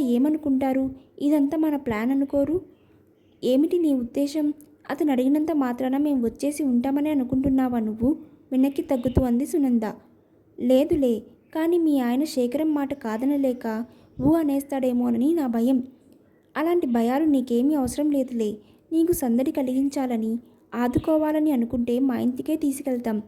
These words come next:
ఉన్నంతలో చూసుకుంటాం. అంతేకాని నాకెక్కడికి రావాలని లేదు సునంద, ఇక్కడ ఉండాలని లేదు. మెల్లగా అతన్ని ఒప్పించి ఏ హాస్టల్లోనైనా చేరి ఇక్కడి నుంచి తప్పించుకోవాలని నా ఉద్దేశం.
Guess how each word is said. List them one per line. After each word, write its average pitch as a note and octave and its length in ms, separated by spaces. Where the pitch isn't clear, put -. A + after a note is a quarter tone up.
ఉన్నంతలో E4 440
చూసుకుంటాం. C4 640
అంతేకాని C#4 680
నాకెక్కడికి D#4 680
రావాలని C#4 500
లేదు B3 220
సునంద, A#3+ 400
ఇక్కడ D#4 260
ఉండాలని D4 500
లేదు. A#3+ 300
మెల్లగా C#4 340
అతన్ని C#4+ 300
ఒప్పించి B3 560
ఏ E4 140
హాస్టల్లోనైనా D4+ 840
చేరి A3+ 400
ఇక్కడి D#4+ 280
నుంచి D4 180
తప్పించుకోవాలని C#4 720
నా D4 180
ఉద్దేశం. A#3+ 480